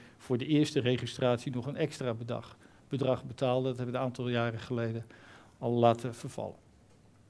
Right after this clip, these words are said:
Dus je betaalt altijd een kwartaal, maar als je vier kwartalen een domeinnaam registreert voor een klant, betaal je vier kwartaal.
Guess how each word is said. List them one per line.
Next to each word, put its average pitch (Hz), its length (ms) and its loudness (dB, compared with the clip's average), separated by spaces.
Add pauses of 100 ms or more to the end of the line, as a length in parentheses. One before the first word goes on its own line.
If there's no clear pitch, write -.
(320)
Dus 143 140 -2
je 160 60 -4
betaalt 160 260 12
altijd 214 300 8
een 165 60 -2
kwartaal, 185 560 10 (260)
maar 143 120 2
als 135 120 6
je 135 80 -2
vier 208 180 6
kwartalen 135 440 6
een 127 120 2
domeinnaam 160 640 4
registreert 147 560 2
voor 143 120 -2
een 123 60 -2
klant, 127 320 2
betaal 120 400 2
je 123 200 -4
vier - 320 -4
kwartaal. 117 420 -8